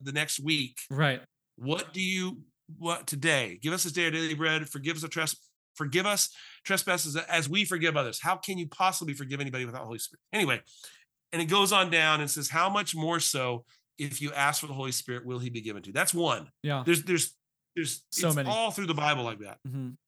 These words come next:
Speaker 1: So I started seeing these things and I'm like, "Oh my gosh." So then when somebody preach on the template for prayer and they read the first four lines,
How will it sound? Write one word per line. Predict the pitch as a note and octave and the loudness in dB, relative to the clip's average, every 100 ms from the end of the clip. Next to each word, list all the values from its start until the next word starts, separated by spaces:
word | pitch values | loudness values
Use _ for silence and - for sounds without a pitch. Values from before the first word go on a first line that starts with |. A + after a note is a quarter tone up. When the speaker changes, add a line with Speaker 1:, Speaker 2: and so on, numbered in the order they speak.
| - - | -4 2
Speaker 1:
So | F3+ | 6
I | F3+ | 6
started | A3 - A#3 G3 | 6 6 6 4
seeing | - A#3 A#3 A3+ | 2 4 2 2
these | D#3+ C3 | 2 2
things | - A#2 G2+ G2+ - _ _ _ | 0 -4 -6 -12 -16 _ _ _
and | E3 | 2
I'm | F#3 G3 | 2 4
like, | F3 D#3+ - - | 2 2 -2 -10
"Oh | F#3+ | -6
my | A3 E3 | 0 0
gosh." | C#3 F3 F#3+ C3+ | 0 2 2 2
So | D#3 | 0
then | E3 D#3+ | 0 0
when | D3+ | 0
somebody | C#3+ F3 D#3 | 0 0 0
preach | B2+ - E3 D#3+ | -4 0 -2 0
on | C#3+ B2+ A#2 | -2 -2 -4
the | A2+ | -10
template | A2+ D3 C#3+ C3+ | -2 0 0 -2
for | - A#2+ | -6 -8
prayer | - C#3 C3+ G2+ A#2+ - _ _ | -2 0 0 -2 -6 -12 _ _
and | D3 D3 | 0 2
they | |
read | C#3 D3+ C#3 | 4 2 2
the | |
first | B2 D#3 D3+ - | 2 2 4 2
four | D#3 C#3+ | 2 2
lines, | C3+ C3+ D#3 A#2+ A2 C3 C3 | 4 4 2 0 -6 -8 -8